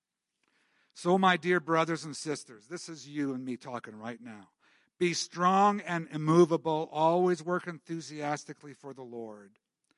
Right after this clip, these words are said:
because you know that nothing you do for the Lord is ever useless." Can you stand with me, please?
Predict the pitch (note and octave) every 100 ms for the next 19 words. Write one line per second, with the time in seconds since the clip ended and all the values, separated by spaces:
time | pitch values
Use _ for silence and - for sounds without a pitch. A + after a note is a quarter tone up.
0 | _ _ _ _ - C3+ C#3+ C3 C#3 C#3+
1 | C3+ C3 B2 C3+ C3+ D3 C#3 C#3 B2 B2
2 | A#2+ - A#2+ A#2 A#2 A2+ A2 A2 G2+ B2+
3 | A#2 A2+ A2+ _ _ _ _ _ _ _
4 | A#2+ A#2+ A2+ - A2 G#2 - - - -
5 | _ _ _ _ _ _ _ - B2+ C3+
6 | - A#2+ A#2+ A2+ - A#2 - A#2+ A2+ A2
7 | -